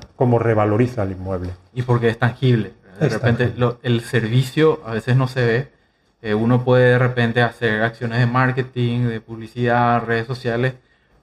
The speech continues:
Speaker 2: pero eso es como que hay, por ejemplo, una pauta en, en redes sociales. Eso no lo va a ver el propietario porque el propietario no es un posible comprador. Entonces, todo eso que se hace de, detrás de lo que se ve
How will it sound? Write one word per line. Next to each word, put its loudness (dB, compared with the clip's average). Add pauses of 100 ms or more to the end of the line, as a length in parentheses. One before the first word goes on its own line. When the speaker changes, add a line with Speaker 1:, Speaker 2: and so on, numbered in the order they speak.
(100)
Speaker 2:
pero 4
eso 0
es -6
como -2
que 2 (140)
hay, 0 (380)
por -10
ejemplo, -2
una 0
pauta 2
en, -4
en -10
redes 2
sociales. -4 (300)
Eso -4
no 4
lo 2
va 4
a 2
ver 2
el -2
propietario -2
porque 0
el 0
propietario -2
no -2
es -6
un -4
posible -4
comprador. -2 (460)
Entonces, -4
todo 4
eso 2
que 2
se 0
hace 0
de, -2
detrás -4
de -2
lo 0
que -6
se -14
ve -4